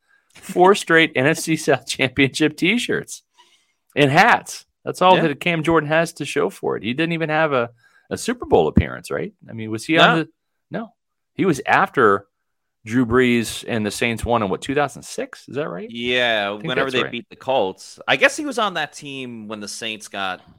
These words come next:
Speaker 2: was he on that team when the Saints got screwed over by the Rams? Like with
Speaker 1: Oh,
Speaker 2: with,
Speaker 1: and,
Speaker 2: like
Speaker 1: and the Vikings in back-to-back years at home?
Speaker 2: Yeah.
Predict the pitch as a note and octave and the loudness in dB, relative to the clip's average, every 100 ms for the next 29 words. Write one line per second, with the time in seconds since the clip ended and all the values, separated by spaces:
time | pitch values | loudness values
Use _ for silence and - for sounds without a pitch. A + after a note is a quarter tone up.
0 | _ _ _ _ _ _ C3 G3 D#4+ D#4+ | _ _ _ _ _ _ -8 -8 -8 -8
1 | D#4 - C#4+ C#4+ F#3+ C3+ - C3+ B2+ - | -10 -12 -16 -14 -14 -14 -10 -8 -6 -4
2 | A#2 - C3 A#2 A#2+ A#2+ G#2+ G#2 F#2+ G2+ | -4 -4 -2 0 0 0 -2 -2 -4 -6
3 | G#2 G#2+ G#2 - _ _ _ _ _ _ | -6 -8 -12 -20 _ _ _ _ _ _
4 | _ _ B2 G2+ A#2 A#2 D#2+ - - C3 | _ _ -4 -4 0 4 4 0 0 2
5 | C3+ C3+ C#3+ A#2+ C3 C3 C#3+ C3+ B2 A2+ | 4 6 6 8 8 8 0 -2 2 4
6 | B2+ B2+ A#2+ A#2 B2+ B2+ C#3+ - - - | 4 4 2 4 2 0 -2 -8 -4 0
7 | A2 A#2+ B2+ C#3+ C#3 D#3 C#3 | 2 2 0 2 4 6 4